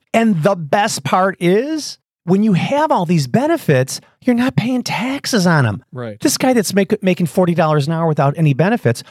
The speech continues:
Speaker 1: "Well, I'll buy my lunch every day. I'll get my own health insurance.
Speaker 2: Mm-hmm.
Speaker 1: I'll do my own four oh one K plan.
Speaker 2: Mm-hmm.
Speaker 1: I won't be trained. I won't have paid training. I'll have to go to T M A at nights and
Speaker 2: Mm-hmm.
Speaker 1: pay for it myself."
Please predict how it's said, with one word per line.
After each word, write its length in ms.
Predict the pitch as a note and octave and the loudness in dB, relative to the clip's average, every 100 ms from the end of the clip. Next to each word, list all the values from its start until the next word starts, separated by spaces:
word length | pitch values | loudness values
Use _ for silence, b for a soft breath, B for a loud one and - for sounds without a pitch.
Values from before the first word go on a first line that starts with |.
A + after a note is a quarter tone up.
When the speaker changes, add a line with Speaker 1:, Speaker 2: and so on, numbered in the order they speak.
| B | B
Speaker 1:
"Well, 260 | E3 D3+ - A2+ | 0 0 0 -2
I'll 80 | |
buy 180 | G#2+ D3+ | 0 2
my 120 | F3+ | 2
lunch 260 | B2 G2+ A2 | 0 -2 -4
every 160 | F#2 F#2 | -6 -4
day. 240 | F2+ E2+ _ _ _ - | -4 -6 _ _ _ 0
I'll 140 | B2 | 0
get 240 | B2 D3+ G3+ | 2 0 2
my 160 | F3 | 2
own 160 | C3+ G#2+ | 2 0
health 300 | G2+ G2 - | 0 -2 -4
insurance. 560 | G2+ - F#2+ F2+ F#2 D3 | -10 -8 -6 -4 0 2
Speaker 2:
Mm-hmm. 220 | D3 D3 C#3 _ | 2 0 -4 _
Speaker 1:
I'll 180 | D3+ D3 | 0 0
do 220 | C3 E3 | 2 0
my 160 | A3 E3+ | 2 2
own 260 | A2+ A#2 A2 | 2 0 -2
four 300 | - A#2 G#2+ | 0 2 2
oh 80 | |
one 180 | G2+ G2 | 0 -2
K 240 | G2 F#2+ F2+ | -4 -6 -4
plan. 400 | - F2+ F2+ F2+ | -4 -4 -4 -2
Speaker 2:
Mm-hmm. 540 | D3+ D3+ D3 D3+ D3 - | 0 0 0 0 -2 -2
Speaker 1:
I 180 | C3 C#3 | 0 2
won't 420 | B2+ E3 F#3+ C3+ | 0 0 -2 -2
be 160 | D3+ | -2
trained. 460 | D3 - G3+ F#3+ B2 | 0 -2 0 0 0
I 80 | A#2+ | 2
won't 220 | C3 C#3+ | 2 2
have 180 | D3 C3 | 0 0
paid 240 | D#3 C#3+ | 0 0
training. 380 | - F#3+ D3+ A#2 | 0 -2 0 2
I'll 160 | A#2+ B2+ | 0 0
have 200 | B2+ B2+ | -2 0
to 80 | C3 | 0
go 120 | C3 | 0
to 80 | A#2 | 0
T 300 | - G3 D3+ | -2 -2 0
M 100 | E3 | 0
A 260 | F#3 B2+ | 0 0
at 120 | A2+ | 0
nights 400 | D3 F3+ D#3 D3+ | 0 2 2 2
and 100 | C#3 | 2
Speaker 2:
Mm-hmm. 80 | D3 | 2
Speaker 1:
pay 60 | D3 | 0
for 240 | - C3+ | 2 0
it 60 | B2 | 2
myself." 760 | B2+ A2+ - G#3+ A#2+ - - | 0 -2 0 0 0 -2 -10